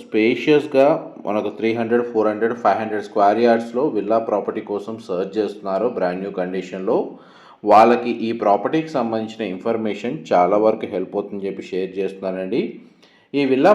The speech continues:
ప్రాపర్టీ యొక్క ల్యాండ్ ఏరియా వచ్చేసి ఫోర్ హండ్రెడ్ స్క్వేర్ యార్డ్స్ అండి,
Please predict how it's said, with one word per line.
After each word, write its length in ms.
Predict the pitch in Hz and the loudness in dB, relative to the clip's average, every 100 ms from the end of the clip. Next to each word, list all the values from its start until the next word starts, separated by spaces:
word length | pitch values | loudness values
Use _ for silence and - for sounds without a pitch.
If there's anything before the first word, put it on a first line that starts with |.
| 208 | 6
ప్రాపర్టీ 360 | 175 170 165 | 4 4 0
యొక్క 240 | 139 123 113 98 | 0 2 2 4
ల్యాండ్ 260 | 92 107 123 | 4 4 0
ఏరియా 180 | 117 110 | 2 2
వచ్చేసి 380 | 101 110 101 - - | 2 -4 -6 -8 -4
ఫోర్ 220 | 113 110 | 2 4
హండ్రెడ్ 260 | 110 107 101 | 4 2 -2
స్క్వేర్ 340 | - 98 98 107 | 2 4 4 4
యార్డ్స్ 220 | 104 104 | 2 -2
అండి, 180 | 101 110 | -6 -6